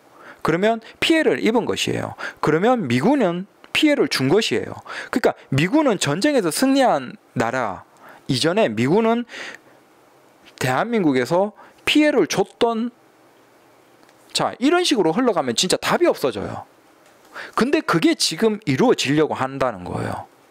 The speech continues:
그래서 여기에서 만약에 미국이, 미군이 조금이라도 이해를 하도록 노력을 한다면 미국에 대한 폭격에 대한 그 이전에 왜 그, 그곳을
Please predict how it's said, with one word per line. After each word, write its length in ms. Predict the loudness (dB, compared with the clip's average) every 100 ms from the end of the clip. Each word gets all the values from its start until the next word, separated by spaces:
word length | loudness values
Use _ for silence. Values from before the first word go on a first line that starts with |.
| -20 -14 -10 -10 -10 -2
그래서 480 | 0 2 2 2
여기에서 480 | 2 2 2 2 0
만약에 600 | -2 -2 -2 0 0 0 -4 -14 -4
미국이, 720 | -2 2 2 2 2 2 -2 _
미군이 520 | -2 0 2 2 2
조금이라도 640 | 2 2 4 2 2 0 -2 _ -20 -20 -20 _ _ _ _
이해를 460 | 0 2 4 4 2
하도록 680 | 0 0 2 2 2 0 0
노력을 340 | 2 2 2
한다면 640 | -4 -4 -2 -2 -4 -8 -16 -18 -18 -18 -20 -20 -20 -20 -20 -20 -20 -20 -20 -20 _ _ _ _
미국에 400 | 0 2 4 2
대한 520 | 0 -2 -4 -4 -8 -12 _ -20 _ -6
폭격에 380 | -2 0 0 0
대한 520 | 0 -2 -4 -6 -10 -18 _ -20 -18 -18 -4
그 200 | 0 0
이전에 560 | 0 0 -2 0 -4 -4
왜 360 | -2 2 2 0 -2
그, 320 | -2 0 -2 -8 _
그곳을 640 | -4 0 0 2 0 -2